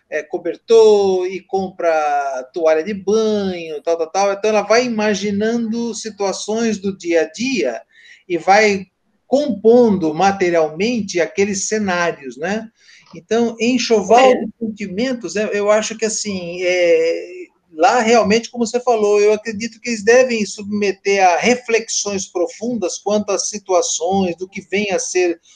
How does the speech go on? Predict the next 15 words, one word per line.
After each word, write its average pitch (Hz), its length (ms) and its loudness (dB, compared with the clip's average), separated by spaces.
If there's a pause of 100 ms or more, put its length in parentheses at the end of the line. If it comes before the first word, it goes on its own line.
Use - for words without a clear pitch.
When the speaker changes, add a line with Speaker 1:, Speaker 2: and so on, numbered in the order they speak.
(220)
Speaker 1:
unir 208 680 2
dois 190 420 6
espíritos 165 840 -8
em 185 120 0
verdade, 156 800 0
né? 180 320 -4
Porque, 139 440 -8
ah, 147 420 -12
Speaker 2:
É. 190 240 -4 (960)
Speaker 1:
lá 151 320 -6
é 196 80 -10
mais 180 340 -4
do 165 80 -16
que 156 320 -8
isso, 123 420 -8